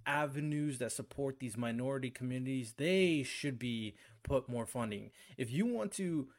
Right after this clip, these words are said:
do a whole movement to better these impoverished communities, you should do the movement in reference to bettering these impoverished communities'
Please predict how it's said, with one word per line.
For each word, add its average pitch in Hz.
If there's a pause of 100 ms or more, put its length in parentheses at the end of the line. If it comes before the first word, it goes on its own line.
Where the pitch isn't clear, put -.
(640)
do 165
a 135
whole 175
movement 135 (200)
to 127
better 123
these 117
impoverished 117
communities, 127 (340)
you 131
should 143
do 180
the 135
movement 131
in 123
reference 127
to 127
bettering 131
these 117
impoverished 117 (320)
communities' 127